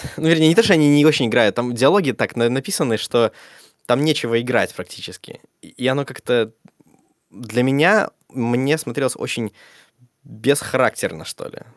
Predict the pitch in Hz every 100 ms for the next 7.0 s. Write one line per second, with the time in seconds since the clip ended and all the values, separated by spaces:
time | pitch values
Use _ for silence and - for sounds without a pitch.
0 | _ - - - _ 143 139 - 147 151
1 | 135 120 113 110 - - - 117 143 135
2 | 139 147 147 127 113 107 101 - - 120
3 | 123 123 147 117 107 113 107 104 104 -
4 | 98 98 - - - - - _ _ _
5 | _ 113 104 92 92 85 - - - -
6 | _ _ 110 95 64 - _ - 98